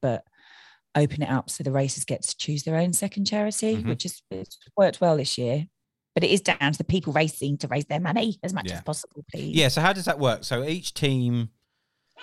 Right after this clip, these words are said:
Speaker 2: um, raises money by getting sponsorship, essentially.
Speaker 1: Each team. So, yeah, so literally all the, all the, all the money that we get from tickets, sales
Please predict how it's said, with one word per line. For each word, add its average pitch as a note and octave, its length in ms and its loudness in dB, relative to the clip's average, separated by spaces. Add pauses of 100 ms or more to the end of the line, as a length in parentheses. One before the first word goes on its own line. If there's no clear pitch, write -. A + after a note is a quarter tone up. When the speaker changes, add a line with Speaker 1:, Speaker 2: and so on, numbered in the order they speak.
(120)
Speaker 2:
um, G#2+ 680 2 (260)
raises G#2 340 -2
money F#2+ 520 -4 (480)
by F#2+ 180 0
getting F#2 200 -4
sponsorship, - 560 -10 (540)
essentially. A3+ 260 2
Speaker 1:
Each F#3 200 -2
team. E3 340 0
So, - 100 0
yeah, F3 240 4
so F#3 140 0
literally E3+ 720 0
all G#3+ 200 2
the, G#3 80 0
all G#3+ 160 0
the, G#3 220 -4
all G#3 120 0
the G#3 60 0
money F#3+ 200 0
that F3 160 -6
we D3+ 60 -4
get D3+ 160 -2
from D#3+ 100 -2
tickets, - 720 -2
sales D#3+ 560 -2